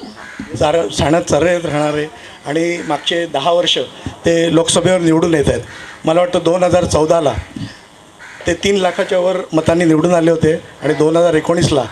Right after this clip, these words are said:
मोदी लाट असतानासुद्धा चार लाख वीस हजार मतांनी बहुतेक निवडून आले होते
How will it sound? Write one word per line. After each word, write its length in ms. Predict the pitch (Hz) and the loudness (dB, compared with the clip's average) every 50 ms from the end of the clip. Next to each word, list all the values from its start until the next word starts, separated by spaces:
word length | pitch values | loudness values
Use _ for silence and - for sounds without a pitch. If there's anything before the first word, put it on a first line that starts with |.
| - - - - - - | -10 -16 -18 -18 -10 -6
मोदी 280 | 147 151 151 180 170 | -6 -4 -2 0 0
लाट 200 | 160 156 170 170 | 2 2 2 2
असतानासुद्धा 580 | 175 160 - - 180 165 175 170 175 147 143 127 104 98 - - - - | 0 0 2 2 2 2 2 2 2 2 2 0 -2 -6 -14 -20 -14 -6
चार 160 | - 151 151 156 | -4 -2 -2 0
लाख 140 | 165 165 160 160 | -2 -2 -2 -2
वीस 200 | 160 165 160 180 | -2 0 2 4
हजार 180 | 156 170 170 | 4 4 4
मतांनी 320 | 156 151 - 165 156 160 160 | 2 0 2 2 2 2 4
बहुतेक 340 | 139 139 139 143 143 147 | 2 2 2 0 -2 2
निवडून 280 | 151 143 143 143 151 147 | 2 2 4 4 2 0
आले 140 | 139 131 131 | 0 0 0
होते 240 | 131 131 123 113 | 0 0 -2 -4